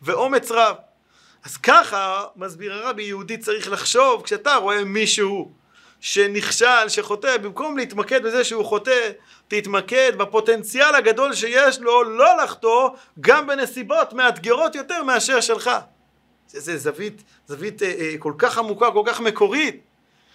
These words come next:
אתה יכול להיות תקוע ולהנהל עכשיו על ה-, על מה שמדיד,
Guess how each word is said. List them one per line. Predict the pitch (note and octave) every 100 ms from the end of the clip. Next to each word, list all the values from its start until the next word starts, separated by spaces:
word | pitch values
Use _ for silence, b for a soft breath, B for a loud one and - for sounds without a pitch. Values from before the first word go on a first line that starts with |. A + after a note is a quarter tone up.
| b -
אתה | F#3
יכול | F#3 C#4+
להיות | F4+ B3 A3+ -
תקוע | F3 A#3 A#3 E3+
ולהנהל | F3 F#3 F#3 A3+
עכשיו | F#3+ A3 G3
על | F3+
ה-, | E3 D#3+ D#3
על |
מה | G3
שמדיד, | G#3 G3 E3 D3 C4 C4